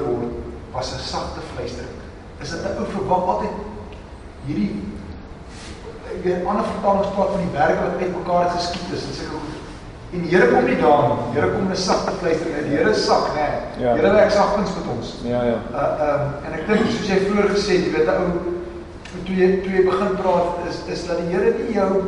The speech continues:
Speaker 1: jou gaan fors om goed te doen. Die Here sal jou saggies.
Speaker 2: Ja.
Speaker 1: Jy weet, en die, en die Here is 'n, is 'n God van liefde en ek dink dis alles daai wat so met mekaar staan. Maar ek dink ek deel dit daar met julle. Dis
Speaker 2: Ja.
Speaker 1: nogal, uh, is, uh, is, uh, soek die Here daar, hy sal sagtens met jou werk.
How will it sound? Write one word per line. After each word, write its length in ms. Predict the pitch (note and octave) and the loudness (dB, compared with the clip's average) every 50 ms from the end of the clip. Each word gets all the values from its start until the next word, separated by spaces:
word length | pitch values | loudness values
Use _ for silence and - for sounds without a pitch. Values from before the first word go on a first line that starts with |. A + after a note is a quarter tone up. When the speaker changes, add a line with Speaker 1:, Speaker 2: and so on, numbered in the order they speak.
| G3 F#3+ F#3+ F#3+ - - - - - - - - - | -2 -4 -6 -8 -10 -12 -14 -14 -14 -16 -16 -14 -8
Speaker 1:
jou 140 | - D3+ E3 D#3 | -2 0 0 2
gaan 160 | F3+ E3+ - - | 0 -2 -4 -2
fors 200 | G3 - F3+ F#3+ | 0 0 2 2
om 140 | F3+ - | 0 0
goed 160 | - - - - | -2 -4 -4 -6
te 80 | C3 A#2+ | -6 -6
doen. 120 | A#2+ A#2+ - - | -8 -6 -6 -6
Die 80 | - | -6
Here 120 | - - G3+ | -6 -6 -4
sal 140 | - A#3+ | -4 -4
jou 140 | A#3+ B3 A#3+ | -2 -2 -2
saggies. 400 | - - B3 B3 B3 G3 - - - - - - - | -2 -2 -2 -2 -2 -4 -6 -6 -8 -8 -10 -8 -6
Speaker 2:
Ja. 140 | A#2 A#2 A#2 A2 - - - | -4 -2 -2 -2 -4 -8 -10
Speaker 1:
Jy 80 | D#3 | -8
weet, 100 | D#3 D#3 | -6 -6
en 100 | D#3+ D#3 D#3 | -6 -6 -8
die, 100 | D#3+ D#3+ E3 | -8 -8 -8
en 60 | D#3+ D#3+ | -8 -8
die 80 | D#3+ D#3+ | -6 -4
Here 140 | E3+ G3 G3+ | -2 -2 -2
is 120 | F3+ - - | -2 0 0
'n, 120 | - - - - - - - - | 0 0 0 -2 -4 -6 -8 -10
is 60 | - - | -10 -10
'n 80 | - - | -6 -2
God 140 | G3 F#3 | -2 0
van 160 | G3 F#3+ F#3 F3 | 2 2 2 2
liefde 260 | F3+ F3+ - - F#3+ | 0 -2 -2 -2 -2
en 80 | F#3 | -2
ek 120 | - - - | -2 -2 -2
dink 180 | F#3+ F#3+ F#3+ F#3 | -2 -2 -2 -2
dis 180 | - - - | -4 -4 -2
alles 260 | - G3+ G#3 A3 - - | 0 2 2 2 2 0
daai 280 | - - - D#3+ D#3+ D#3+ D#3 D#3 D#3+ - - - - - - - | -2 0 2 4 4 4 2 2 -2 -4 -6 -8 -10 -12 -12 -10
wat 120 | - C#3+ C3+ | -10 -8 -8
so 80 | - D#3+ | -6 -6
met 140 | D#3 D3 C#3+ C3+ | -6 -6 -6 -6
mekaar 220 | - D3 C#3+ C3+ C3+ | -4 -2 -2 -2 -2
staan. 140 | - - - - | -4 -4 -4 -2
Maar 80 | D#3+ - | -2 -2
ek 80 | - | 0
dink 160 | G3+ F#3+ F#3+ | 2 2 4
ek 140 | F#3 F3+ F3+ | 4 2 2
deel 180 | E3+ E3+ F3 F3 | 2 2 4 4
dit 120 | E3 E3 | 6 6
daar 180 | - D3 D3 C#3+ | 6 6 4 4
met 80 | C#3+ D3 | 4 2
julle. 220 | D3 D3+ C#3+ C3 - | 0 0 0 0 -2
Dis 100 | - - | -2 -2
Speaker 2:
Ja. 60 | A#2+ | -2
Speaker 1:
nogal, 240 | A#2+ A#2+ B2 C3 - - - - - - - - - - - - - | 0 2 2 2 2 2 -2 -4 -6 -6 -10 -10 -12 -12 -12 -10 -6
uh, 280 | - D3 D#3 - - - | -6 -4 -4 -4 -4 -4
is, 100 | - - - - | -4 -4 -4 -4
uh, 320 | D#3 D#3 - - E3 D#3 | -4 -4 -4 -2 -2 -2
is, 100 | - - - | -2 -2 -4
uh, 840 | - - - - - - - - - - - - - - - - | -8 -10 -10 -12 -14 -14 -14 -14 -14 -14 -14 -12 -12 -12 -12 -12
soek 240 | - - - G#3 A3 | -10 -6 -6 -4 -4
die 120 | G#3 F#3 E3+ | -2 0 0
Here 160 | E3 F3 F3+ | 2 2 2
daar, 400 | D#3+ D3+ D3+ D3 D3+ D#3+ D#3+ D3 | 2 4 4 4 4 4 4 4
hy 100 | - C3+ | 2 0
sal 160 | - - - - | -2 -2 -4 -4
sagtens 460 | G2+ F#3+ F#3+ - - F#3 E3+ - - | -2 -2 -2 -2 -2 -2 -4 -4 -6
met 120 | - - - | -6 -8 -6
jou 100 | A2 B2+ B2+ | -6 -6 -6
werk. 180 | A#2+ A2 G2 | -6 -8 -8